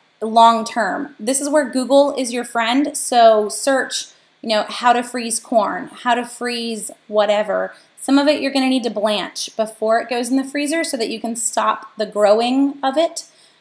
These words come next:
Um, and that's gonna help it to last a little longer. So, uh, just put Google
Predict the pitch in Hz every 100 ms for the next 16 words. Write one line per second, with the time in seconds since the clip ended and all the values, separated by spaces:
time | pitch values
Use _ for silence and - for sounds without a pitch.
0 | - 202 190 175 - 226 175 - 226 214
1 | 202 - - 185 185 190 196 190 180 175
2 | 175 175 185 - 185 180 - - _ -
3 | - 180 - _ 247 208 226 - - 277
4 | 262 269 262 254 247